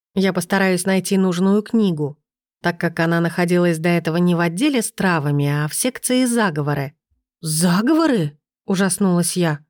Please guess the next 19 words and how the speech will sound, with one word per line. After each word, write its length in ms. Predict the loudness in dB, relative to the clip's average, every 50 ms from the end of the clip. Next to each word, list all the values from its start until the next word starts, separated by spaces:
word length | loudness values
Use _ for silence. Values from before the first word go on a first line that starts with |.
| _ _ _ _ _ _ _ _ _ _ _ _
«Теперь 260 | -8 -6 -2 -2 -2 -2
понятно, 540 | 0 0 2 2 2 2 0 0 -2 -2
почему 320 | -2 -2 -2 0 0 0 2
я 200 | 2 2 2 2
ее 160 | 2 2 2
найти 360 | 2 2 0 0 -2 -2 -2
не 100 | 0 0
могла». 400 | 0 0 0 0 0 0 -2 -2 -6 _ _ _ _ _ _ _ _
«Именно. 580 | 0 2 2 2 2 2 0 -2 -4 -8 -10 _ _ _ _ _ _ _ _ -4
Попробую 580 | -4 -2 0 0 0 0 0 0 0 0 0
ее 300 | 0 0 0 0 0 0
отыскать, 460 | 0 0 -2 -4 -4 -2 -2 -2 -2
чтобы 260 | -2 -4 -4 -4 -4 -4
уж 100 | -4 -2
точно 380 | -2 -2 -2 -2 -2 -2 -2
все 160 | -2 -2 -2
громовки 480 | -2 0 0 0 0 0 -2 -2 -6 -8
правильно 480 | -4 -2 -2 -2 0 0 0 0 0 -2
расписать. 640 | -2 -4 -4 -4 -4 -4 -4 -4 -6 -8 -10 -14